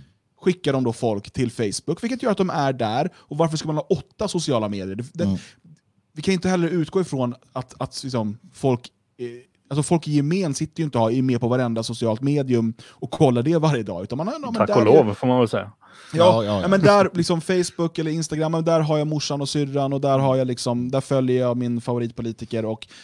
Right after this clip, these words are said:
Speaker 1: eh, Aftonbladet kommer med roliga klipp och sådär. Ja,
Speaker 2: Mm.
Speaker 1: det är det man har då. Man behöver inte ha
Speaker 2: Ja,
Speaker 1: mer.
Speaker 2: det, det är så det funkar. Och, och det är därför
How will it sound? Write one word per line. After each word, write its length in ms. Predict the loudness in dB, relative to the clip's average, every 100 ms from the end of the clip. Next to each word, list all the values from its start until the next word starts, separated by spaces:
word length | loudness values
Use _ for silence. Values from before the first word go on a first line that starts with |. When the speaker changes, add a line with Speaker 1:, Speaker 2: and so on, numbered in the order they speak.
| _
Speaker 1:
eh, 280 | -6 -4 -4
Aftonbladet 520 | -6 -2 -2 -2 -4
kommer 180 | -4 -2
med 220 | -2 0
roliga 260 | -2 -2 -4
klipp 320 | -6 -8 -12
och 100 | -10
sådär. 160 | -10 -8
Ja, 160 | -12 _ -18 _
Speaker 2:
Mm. 180 | -18 -18 _ _ _
Speaker 1:
det 60 | -6
är 40 |
det 80 | -4
man 100 | -4
har 120 | -8
då. 80 | -8
Man 100 | -8
behöver 80 | -6
inte 100 | -4
ha 80 | -2
Speaker 2:
Ja, 60 |
Speaker 1:
mer. 160 | 2 2
Speaker 2:
det, 60 | 2 -8 _ _ -2
det 80 | 0
är 40 |
så 160 | 2 0
det 80 | 0
funkar. 580 | 0 2 6 4 6
Och, 280 | 6 6 6
och 80 | 4
det 60 | 6
är 80 |
därför 400 | 6 6 6 4